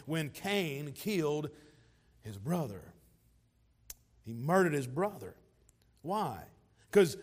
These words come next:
Cain was very, the Bible uses this word, wroth. He was so angry.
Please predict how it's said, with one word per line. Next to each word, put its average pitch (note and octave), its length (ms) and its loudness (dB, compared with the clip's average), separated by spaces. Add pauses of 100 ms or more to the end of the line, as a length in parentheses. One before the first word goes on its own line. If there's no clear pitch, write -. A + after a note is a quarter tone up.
(140)
Cain G#3+ 520 6
was F3 180 2
very, F#3+ 560 4 (160)
the C3 60 -10
Bible E3 260 4
uses E3 220 0
this F3 160 0
word, D#3+ 200 2
wroth. F3+ 800 4 (340)
He A#3+ 120 6
was A3 120 8
so A#3+ 380 6
angry. A3 600 4